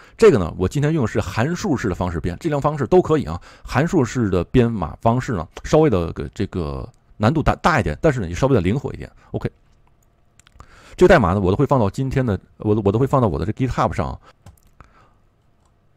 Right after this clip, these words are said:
然后这个是编译用到了我的这个优化函数，然后这我参数传进去是评价，然后这个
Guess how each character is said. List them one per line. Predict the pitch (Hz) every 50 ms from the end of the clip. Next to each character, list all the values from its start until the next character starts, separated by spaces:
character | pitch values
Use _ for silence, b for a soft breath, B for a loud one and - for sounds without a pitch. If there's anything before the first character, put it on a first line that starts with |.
| _ _ _ _ _ _ _ _ _ _ _ _ _ _ _ _ _ _ _ _ _ _ _ _ _ _ _ _ _ _ _ _ _ _ _ _ _ b b b b b b
然 | 117 113
后 |
这 | 113 - 135
个 |
是 | 113 123
编 | 113 - 135 143 139
译 | 117
用 | 117 127 117
到 | 107 104
了 | 92 90 82
我 | 80 80
的 | 90
这 | 101 110
个 | 95
优 | 110 120
化 | 113 110 87
函 | - 76 82 92
数， | - 123 98
然 | 95
后 | 98
这 | 98 104
我 | 82 78
参 | - - - 113
数 | 113 92
传 | - 82 92
进 | 98 92
去 | - - 104
是 | 92 90
评 | - - 90 92
价， | 98 120 120
然 | 98 - - - -
后 | 113 120
这 | - 202 180
个 | 131 104 92